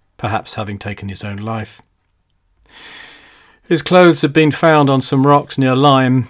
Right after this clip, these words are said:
and the Coast Guard had no luck in finding a body. At the boarding house where he had been staying, he had left a letter addressed to his next of kin. It was presumed to be a suicide note.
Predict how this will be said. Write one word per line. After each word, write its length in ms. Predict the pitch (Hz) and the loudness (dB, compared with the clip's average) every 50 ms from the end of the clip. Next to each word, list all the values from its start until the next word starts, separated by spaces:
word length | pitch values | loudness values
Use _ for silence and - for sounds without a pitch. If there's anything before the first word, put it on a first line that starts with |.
| _ _ _ _ | _ _ _ _
and 120 | 151 131 | -2 -2
the 60 | 135 | -2
Coast 380 | 131 - - 139 135 120 - - | -4 -4 -4 -4 -4 -4 -6 -6
Guard 360 | - 127 123 123 120 120 - - - _ _ | -4 -2 0 0 0 -2 -4 -10 -20 _ _
had 180 | - - 139 127 | -2 -2 0 0
no 180 | 127 123 123 120 | 0 0 0 -2
luck 420 | 107 107 107 104 - _ - - _ _ | -2 -4 -6 -6 -10 _ -20 -20 _ _
in 100 | 127 113 | -8 -8
finding 400 | - - 120 113 104 98 107 101 | -6 -6 -6 -6 -4 -6 -8 -10
a 40 | 104 | -8
body. 360 | 95 - 117 110 110 104 98 - _ _ _ _ _ _ _ _ _ _ _ _ _ _ _ _ _ _ _ _ _ _ _ _ _ _ _ | -8 -8 -6 -6 -8 -10 -12 -14 _ _ _ _ _ _ _ _ _ _ _ _ _ _ _ _ _ _ _ _ _ _ _ _ _ _ _
At 140 | - 202 190 | -6 -2 -2
the 80 | 175 | -2
boarding 420 | 143 151 170 165 160 151 151 139 131 | 2 4 4 6 6 4 4 2 2
house 320 | 120 135 135 135 127 - | 2 2 2 2 0 0
where 140 | - 139 131 | -2 0 0
he 60 | 131 | 0
had 120 | 127 127 - | -2 -4 -6
been 200 | - 120 120 - | -6 -6 -6 -6
staying, 560 | - - - 151 143 131 120 117 120 120 110 - _ _ _ | -8 -4 -2 0 0 0 0 -2 -4 -6 -8 -12 _ _ _
he 140 | _ - 156 | _ -2 -2
had 120 | 147 127 | -2 0
left 280 | 123 123 120 113 - - | -2 -4 -4 -6 -6 -8
a 40 | |
letter 340 | 120 120 131 127 123 - 120 | -4 -4 -4 -4 -4 -6 -10
addressed 440 | 104 - - 120 120 117 110 - - | -10 -6 -4 -4 -2 -2 -4 -8 -10
to 100 | - - | -12 -12
his 340 | 95 - 117 113 107 104 - - - - - _ _ - | -8 -8 -8 -8 -8 -10 -12 -16 -18 -20 -20 _ _ -8
next 360 | 120 117 107 - - - - | -8 -8 -8 -10 -12 -10 -10
of 160 | 107 - - | -10 -10 -12
kin. 400 | - - 139 131 117 107 104 - - _ _ _ _ _ _ - _ _ | -6 -4 -2 -2 -2 -2 -6 -8 -14 _ _ _ _ _ _ -20 _ _
It 140 | - 165 151 | -6 -4 -4
was 140 | 143 127 - | -4 -6 -8
presumed 520 | - - 131 117 120 131 127 110 104 - | -8 -6 -6 -2 0 0 -2 -2 -4 -6
to 80 | - 110 | -10 -10
be 240 | 107 123 113 107 104 | -6 -6 -6 -4 -6
a 120 | 101 101 - | -8 -10 -10
suicide 720 | - - - - - 117 113 101 - - 107 101 101 98 | -10 -8 -8 -6 -6 -6 -6 -8 -8 -8 -8 -8 -8 -8
note. 320 | - 107 107 104 104 - | -8 -10 -10 -10 -12 -16